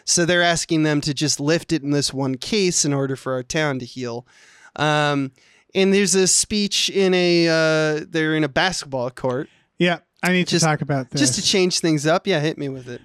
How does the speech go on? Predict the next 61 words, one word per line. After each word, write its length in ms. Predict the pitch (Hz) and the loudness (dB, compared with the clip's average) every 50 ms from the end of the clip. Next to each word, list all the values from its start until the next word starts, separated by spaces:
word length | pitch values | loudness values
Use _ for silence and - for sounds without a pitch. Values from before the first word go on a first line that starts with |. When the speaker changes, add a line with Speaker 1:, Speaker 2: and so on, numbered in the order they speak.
| _ _ | _ _
Speaker 2:
Yeah, 320 | - 190 220 214 196 190 190 185 | 2 2 2 2 2 0 0 2
no, 320 | 226 233 226 226 233 233 | 2 2 4 2 0 0
first 260 | 208 294 285 269 226 | 2 2 2 4 4
of 60 | 247 | 4
all, 120 | 226 202 190 | 4 4 4
the 120 | 185 190 | 2 2
basketball 420 | 156 202 196 196 - - 190 196 175 | 2 2 2 0 0 0 0 0 2
courts, 300 | - 202 190 180 - - | 2 2 0 0 2 2
they're, 180 | 196 202 208 | 4 4 4
like, 220 | 208 220 214 - 214 | 4 4 2 2 2
using 320 | 220 233 220 220 240 220 | 2 4 4 4 2 2
the 60 | 202 160 | 0 0
balls 480 | - 185 175 180 185 190 202 196 - - | 2 2 4 4 4 4 4 2 2 0
to 80 | 196 | 0
mean 320 | 180 180 180 180 175 175 165 | 0 2 2 2 2 2 0
the 120 | 160 156 | 0 -2
kids. 560 | - - - 165 160 175 202 208 208 - - - - - - - - - - - - | -2 -2 -2 0 2 0 0 -2 -6 -16 -18 -20 -20 -20 -20 -20 -20 -20 -12 -6 -2
And 120 | 196 202 | 0 2
I 100 | 202 196 | 2 4
was 100 | 202 151 | 4 6
Speaker 1:
Yeah. 40 | 180 | 6
Speaker 2:
like, 240 | 190 185 180 - - - | 4 4 2 0 -4 -6
"Uh, 80 | 208 208 _ - | -8 -8 _ -10
c-, 140 | - - 214 | -18 -16 -8
come 180 | - - 285 330 | -4 -2 0 2
on, 100 | 269 214 | 2 2
you 120 | 208 220 196 | 2 0 0
have 300 | - - 277 330 339 269 | 0 0 0 0 0 0
a 80 | 196 | -2
sport 760 | - - - - - - - 214 269 - - - - - - - _ _ _ _ - | -4 -4 -8 -8 -6 -2 0 2 2 2 0 -2 -8 -18 -20 -20 _ _ _ _ -4
that 120 | - 190 180 | -2 -2 -2
this 160 | 180 175 - | -2 -4 -2
Speaker 1:
<laughs> 20 | |
Speaker 2:
movie's 280 | - 214 254 247 208 160 | 2 4 4 6 6 4
Speaker 1:
This 100 | - 147 | 4 2
is 60 | 139 135 | 0 -2
Speaker 2:
around." 300 | 131 123 120 120 123 - - - - - - _ _ - - - - - - | -4 -6 -10 -12 -14 -18 -20 -20 -20 -20 -20 _ _ -20 -20 -20 -20 -10 -4
Speaker 1:
But 120 | - 214 175 | -4 0 2
they 60 | - | 2
Speaker 2:
Like, 80 | 220 196 | 4 4
Speaker 1:
already 160 | 190 190 247 | 4 4 4
Speaker 2:
use 220 | 226 285 320 349 - | 6 6 6 6 4
Speaker 1:
did 40 | - | 4
that. 140 | - 233 208 | 2 2 2
Speaker 2:
the 80 | - - | 2 2
Speaker 1:
They 120 | 196 208 220 | 2 4 4
already 160 | 233 220 262 | 4 4 4
Speaker 2:
sport. 140 | 302 196 - | 4 4 4
Speaker 1:
showed 300 | 240 277 359 370 247 165 | 4 2 2 2 0 -2
that 240 | 147 139 113 101 - | -6 -6 -6 -4 -2
Speaker 2:
Yeah. 160 | 190 180 156 | 0 0 0
Speaker 1:
sport. 260 | 135 135 123 90 - - _ _ - | -2 -6 -10 -12 -14 -20 _ _ -2
Speaker 2:
But 340 | 165 - 233 226 - - - _ _ _ _ - | 0 2 2 2 0 -4 -14 _ _ _ _ -10
so 200 | 202 - 254 247 | -2 2 2 4
what 160 | 254 277 320 320 | 4 4 2 2
you're 100 | 311 285 | 2 2
about 220 | 269 269 262 - 247 | 4 2 0 0 0
to 40 | |
describe 640 | 233 220 202 - - - 190 180 175 175 170 151 - | 0 0 0 0 0 2 2 4 4 2 0 -2 -4
to 140 | - 190 175 | -4 -2 0
me, 420 | 180 214 220 208 185 175 160 151 | 2 4 4 4 4 2 0 -2